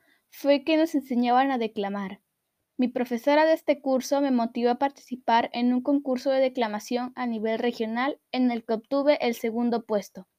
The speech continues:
En este curso también escribíamos historias. Me gustaba escribir porque podía dejar volar mi creatividad y escribir un universo entero desde cero.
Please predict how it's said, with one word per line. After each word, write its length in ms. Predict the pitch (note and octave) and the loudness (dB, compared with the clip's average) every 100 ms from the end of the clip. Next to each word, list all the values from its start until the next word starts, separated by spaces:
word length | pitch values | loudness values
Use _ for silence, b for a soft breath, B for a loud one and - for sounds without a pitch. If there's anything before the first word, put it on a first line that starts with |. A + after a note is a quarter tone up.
| _ _ _ _ _ _ _ _ _ _ _ _ _ _ _ _ _ _ _ _ _ _ _ _ | _ _ _ _ _ _ _ _ _ _ _ _ _ _ _ _ _ _ _ _ _ _ _ _
En 180 | C#4 D4+ | 4 6
este 200 | F4+ - A#4+ | 6 0 0
curso 380 | F4 D#4+ F4 - | -2 -2 -4 -4
también 360 | C#4 B3+ B3 | -4 0 2
escribíamos 720 | C#4+ - B3 A#3 A#3 A3 A3 | 2 0 -2 2 2 0 -2
historias. 640 | G#3+ - B3+ C4 A3 G#3 _ _ _ _ _ _ _ _ | -6 -4 0 2 0 -4 _ _ _ _ _ _ _ _
Me 140 | A#3+ | -2
gustaba 440 | B3 A#3+ - D4 E4+ | -2 -2 2 4 4
escribir 640 | F4+ - A#3+ C4 D4+ F#4 - | 0 -2 0 0 -2 -4 -4
porque 240 | C4+ C4 | -2 -2
podía 300 | A#3+ A3+ A#3 | -2 0 2
dejar 320 | B3+ B3 A#3+ | 2 2 -2
volar 400 | A#3 A3+ A#3+ B3+ | 0 2 4 4
mi 120 | C4+ | 2
creatividad 760 | B3+ B3 A#3 A#3 A3 A3 B3+ D4 | 0 -2 -2 -2 -2 0 0 0
y 120 | - B3+ | -2 -4
escribir 440 | B3+ B3 A#3+ C4 | -2 -2 0 0
un 160 | C4+ C4 | 0 2
universo 560 | C#4+ D4 B3+ C#4 C#4+ D#4 | 6 4 4 2 0 -2
entero 480 | C#4 C4 C4 C4+ | -2 0 2 4
desde 260 | C#4 B3 G3+ | 4 4 0
cero. 460 | G3 A3+ G#3 G3 | -6 -2 -2 -2